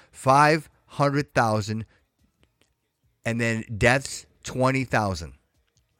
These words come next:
Like, how crazy is that? Uh, you wanna get specific? United States has five hundred and twenty-two thousand one hundred and eighty-eight people confirmed with corona.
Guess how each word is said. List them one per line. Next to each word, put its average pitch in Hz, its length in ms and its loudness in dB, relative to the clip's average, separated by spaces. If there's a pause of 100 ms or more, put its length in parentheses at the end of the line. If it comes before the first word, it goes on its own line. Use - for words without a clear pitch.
(180)
Like, 120 280 0
how 143 160 0
crazy 147 320 0
is 101 100 -8
that? 71 200 -8 (680)
Uh, 117 40 -2
you 120 140 2
wanna 143 120 6
get 143 120 0
specific? 143 520 0
United 135 300 2
States 131 220 -4
has 113 160 -2
five 123 300 -2
hundred 123 280 -2
and 107 100 -12
twenty-two 107 420 -4
thousand 90 440 -4
one 90 140 -2
hundred 87 240 -4
and 85 80 -10
eighty-eight 80 480 -6
people 78 320 -10
confirmed 76 540 -10
with 73 200 -14
corona. 65 380 -12